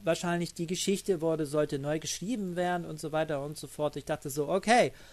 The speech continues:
Liu Kang." Und, äh, es wurde vermarktet, dass das keine F-, äh, Verbindung zu Mortal Kombat elf haben soll. Warum die zwölf auf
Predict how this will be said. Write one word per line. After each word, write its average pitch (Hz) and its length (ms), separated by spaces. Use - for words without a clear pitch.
Liu 156 140
Kang." 135 260
Und, 196 380
äh, 175 320
es 180 240
wurde 247 260
vermarktet, 196 960
dass 170 520
das - 640
keine 202 300
F-, - 340
äh, 180 200
Verbindung 170 600
zu - 180
Mortal 156 320
Kombat 147 320
elf 156 260
haben 240 260
soll. 240 380
Warum 160 1200
die 170 160
zwölf 156 500
auf - 320